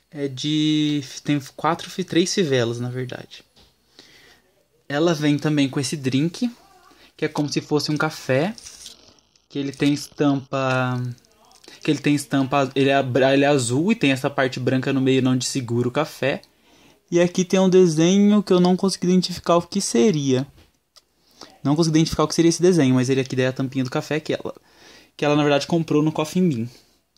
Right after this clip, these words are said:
Então, pessoal, este foi o review da Frank Coffin Bean, né? Mais uma doll de Monster High que vem pra minha coleção. É, antes de terminar o vídeo, eu quero mandar alguns abraços que me pediram, que a Nick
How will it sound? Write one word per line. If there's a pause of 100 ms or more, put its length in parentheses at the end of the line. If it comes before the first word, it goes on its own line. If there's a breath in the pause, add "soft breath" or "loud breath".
(360)
Então,
pessoal,
este
foi
o
review
da
Frank
Coffin
Bean,
né? (600 loud breath)
Mais
uma
doll
de
Monster
High
que
vem
pra
minha
coleção. (840 soft breath)
É,
antes
de
terminar
o
vídeo,
eu
quero
mandar
alguns
abraços
que
me
pediram,
que
a
Nick